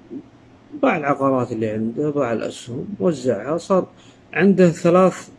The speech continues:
رجا-، أولاد وثلاث بنات. صار يلحق كل واحد من الرجال، يلحق كل واحد منهم تسعمية ألف،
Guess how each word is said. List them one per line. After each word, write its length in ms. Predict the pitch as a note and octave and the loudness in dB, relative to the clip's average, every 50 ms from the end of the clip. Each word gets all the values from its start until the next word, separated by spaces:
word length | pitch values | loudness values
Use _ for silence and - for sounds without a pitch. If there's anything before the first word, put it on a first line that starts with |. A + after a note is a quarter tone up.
| - C#3 | -8 -6
رجا-، 600 | C3 B2+ C#3+ C3+ C3+ D3 D3 C#3+ C3+ C3 B2+ - | -2 0 2 2 2 2 2 0 0 0 0 0
أولاد 480 | - C3 C3 B2+ B2 A#2+ C3+ E3+ F3+ - - - - - - - | 0 2 2 2 2 2 2 0 0 -2 -4 -20 -20 -20 -20 -8
وثلاث 360 | C3 - D#3+ D3+ C3+ - - - | -2 0 0 0 0 -4 -6 -8
بنات. 320 | G2+ F#2 - - - - - _ _ - - _ _ _ _ - - _ _ _ _ _ _ _ _ _ _ _ - - - - _ _ _ _ - - - | -8 -8 -8 -12 -16 -20 -20 _ _ -20 -20 _ _ _ _ -20 -20 _ _ _ _ _ _ _ _ _ _ _ -20 -20 -20 -20 _ _ _ _ -10 -8 -8
صار 280 | - - - B3+ B3+ | -4 0 0 2 4
يلحق 240 | C4 A3+ F#3 - G3 | 4 2 2 2 0
كل 340 | F#3 - - - F#3+ F3+ E3+ | -2 -2 -2 0 2 4 4
واحد 420 | D#3+ E3 D#3 C#3 B2+ B2 B2 B2 | 6 4 4 2 0 -2 -4 -2
من 140 | C3 C3+ C3+ | -2 0 0
الرجال، 540 | C3+ B2+ B2+ B2+ A#2 C3 C3 D3+ F#3 A3 A3 | 0 0 -2 -2 0 0 0 0 0 0 -2
يلحق 200 | F#3+ - - E3 | -2 -2 -2 -4
كل 220 | - - - D3 | -4 -4 -4 -2
واحد 320 | C#3+ C#3+ D3 C3 - B2 A#2+ - | 0 0 0 -2 -2 -6 -6 -4
منهم 300 | C3 C#3+ D3 D#3+ F#3 F3 | -4 -4 -2 -4 -4 -4
تسعمية 400 | - - - - B2+ C3+ C3+ A#2+ | -6 -8 -8 -6 -2 -2 -2 -2
ألف، 500 | A2+ - - - - - - - - | -4 -6 -10 -12 -12 -14 -16 -20 -20